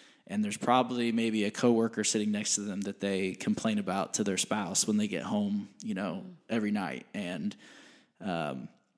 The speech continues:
Speaker 1: what could happen in that relationship in your work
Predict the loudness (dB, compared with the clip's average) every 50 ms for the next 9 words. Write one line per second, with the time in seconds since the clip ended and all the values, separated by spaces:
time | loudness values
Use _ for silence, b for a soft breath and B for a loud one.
0 | _ _ _ _ _ _ _ _ _ _ _ _ _ _ _ _ _ _ _ _
1 | _ _ _ _ -12 -2 4 6 8 8 8 6 4 2 2 4 4 6 6 6
2 | 6 4 2 2 2 4 4 4 4 2 2 0 0 0 0 0 0 0 0 0
3 | 0 -2 0 0 -2 0 -2 -2 -2 0 0 0 -2 -4 -10